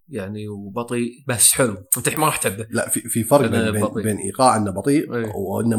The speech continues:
Speaker 2: ممل. يعني، مثلا
Speaker 1: يمكن
Speaker 2: بليد،
Speaker 1: تمل منه أنت.
Speaker 2: يعني، مثلا بليد رانر twenty forty-nine.
Speaker 1: أحبه أنا.
Speaker 2: بطيء الفيلم.
Speaker 1: بس قوي.
Speaker 2: مو صج.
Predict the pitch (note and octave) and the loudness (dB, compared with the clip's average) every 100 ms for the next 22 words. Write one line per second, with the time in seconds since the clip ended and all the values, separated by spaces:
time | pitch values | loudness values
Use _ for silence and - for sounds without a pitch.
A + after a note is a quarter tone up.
0 | A2 C3 A2 - - E2+ G2+ B2+ A#2+ G#2 | 6 8 6 0 -8 -2 0 2 4 4
1 | G2+ A3+ G#3+ G#3 G#3+ G#3 E3 C#3 B2+ A2 | 6 6 8 8 8 6 2 -2 -4 2
2 | A#2+ C#3 C#3 G2+ F#2+ A#2 A2 B2+ B2 B2 | 6 6 6 2 2 2 4 4 2 0
3 | A#2 A2+ G2+ - F2+ D2 - - C#3+ G#2+ | -2 -2 -6 -8 -10 -10 -10 -6 -4 -4
4 | G#2+ G#2 A2+ E3 G3 A2+ A2 G2+ _ - | -8 -6 0 4 4 4 -2 -4 _ -4
5 | - - D#3+ B2 - - C3 F3 F3 A#2 | -2 0 -4 -4 -10 -2 2 2 2 -2